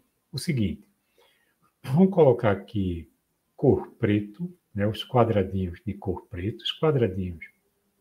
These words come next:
branco. Vamos tentar aqui fazer uma tabelinha.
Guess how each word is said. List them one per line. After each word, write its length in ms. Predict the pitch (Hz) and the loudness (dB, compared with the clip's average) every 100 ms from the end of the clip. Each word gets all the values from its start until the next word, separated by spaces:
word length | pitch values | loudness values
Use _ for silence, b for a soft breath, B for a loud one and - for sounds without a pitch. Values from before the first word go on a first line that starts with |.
| _ _ - | _ _ -12
branco. 580 | 92 90 92 - 156 - _ _ _ _ _ _ _ _ _ _ _ | -6 -6 -6 -8 -12 -12 _ _ _ _ _ _ _ _ _ _ _
Vamos 160 | 151 | -10
tentar 300 | - 165 143 | -4 2 4
aqui 200 | 117 - | 4 2
fazer 640 | 117 - 98 82 98 101 - _ _ _ _ _ _ _ _ _ | 0 2 0 0 0 0 -4 _ _ _ _ _ _ _ _ _
uma 240 | 190 180 - | 0 2 2
tabelinha. 720 | - 104 87 98 139 98 | 0 -2 -2 0 2 0